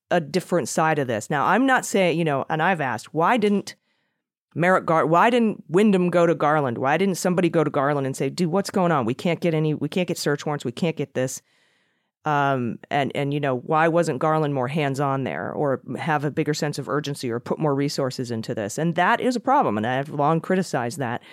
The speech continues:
But I, I'm afraid that it wasn't the Department of Justice. It wasn't Garland who was saying no to these things. Uh, it was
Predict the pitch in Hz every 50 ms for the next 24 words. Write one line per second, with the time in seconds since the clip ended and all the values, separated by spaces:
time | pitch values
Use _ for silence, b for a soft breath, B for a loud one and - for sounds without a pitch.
0 | B B B B B B B B - 165 170 160 - - 92 127 156 160 165 -
1 | - - - 165 170 170 170 170 165 - - - 240 277 254 214 202 170 139 -
2 | - 165 170 202 226 240 233 220 196 196 - _ _ - 175 160 147 160 - -
3 | 196 190 - - 170 165 139 135 139 151 - _ _ _ _ _ _ _ _ _
4 | _ _ _ - - 214 240 262 - - - 143 78 - - - - - - 175
5 | 165 - 202 214 202 143 147 - 180 175 196 226 202 165 135 117 127 - - 170
6 | 151 143 143 - - 175 151 139 135 135 131 123 120 123 127 110 101 98 - -
7 | - 87 64 60 85 - 185 185 - - _ _ _ _ _ _ _ _ _ _
8 | _ - 147 147 139 139 135 - - 170 - - 156 165 160 147 143 - - -
9 | -